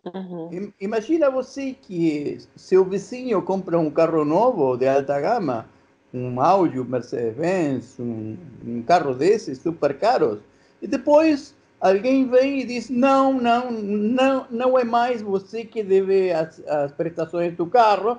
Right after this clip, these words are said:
Speaker 2: agora a Vanessa Silva é quem vai pagar as prestações do carro do vizinho."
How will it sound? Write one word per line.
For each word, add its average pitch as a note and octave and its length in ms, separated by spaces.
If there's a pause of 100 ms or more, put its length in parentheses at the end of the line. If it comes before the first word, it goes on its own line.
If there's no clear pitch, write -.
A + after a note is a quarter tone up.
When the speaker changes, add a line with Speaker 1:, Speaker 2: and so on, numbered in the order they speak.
(460)
Speaker 2:
agora A3+ 640
a A3 100
Vanessa G#3+ 560
Silva A#3+ 440
é A3+ 60
quem A3 300
vai A3 260
pagar G3+ 460
as G#3 120
prestações G3+ 640
do B3+ 100
carro A3 380
do A#3 160
vizinho." D3+ 600